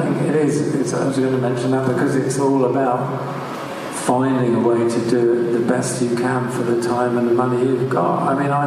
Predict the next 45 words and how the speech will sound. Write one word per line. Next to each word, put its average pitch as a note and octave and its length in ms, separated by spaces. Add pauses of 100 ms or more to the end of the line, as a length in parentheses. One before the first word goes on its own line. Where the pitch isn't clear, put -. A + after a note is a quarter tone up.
(120)
think C#3 160
that C#3 180
happens C3+ 400
on B2+ 180
every C#3 320
film. A2 360
It - 60
doesn't A#2+ 260
matter A2+ 180
what A#2+ 260
scale A2+ 360
it A#2 160
is. A2+ 400 (600)
Uh, - 560
I, C3+ 80 (200)
as B2+ 100
I B2 80
said A#2 300
once A#2+ 200
before, A#2 480
as A#2 160
soon B2+ 200
as A#2+ 80
you A#2+ 60
pick A#2 200
up A#2 120
a - 140
camera, G#2+ 300
you're G#2 160
compromising. G2 720 (420)
I B2+ 80
mean, A#2+ 340
there's A#2 200
no B2+ 240
way A2 140 (300)
it's - 160
not A#2 120
a A2+ 100
compromise G#2 540 (580)
in B2 140
some A#2 400
way A2 160
or A2 140
the A2 180
other. A2+ 180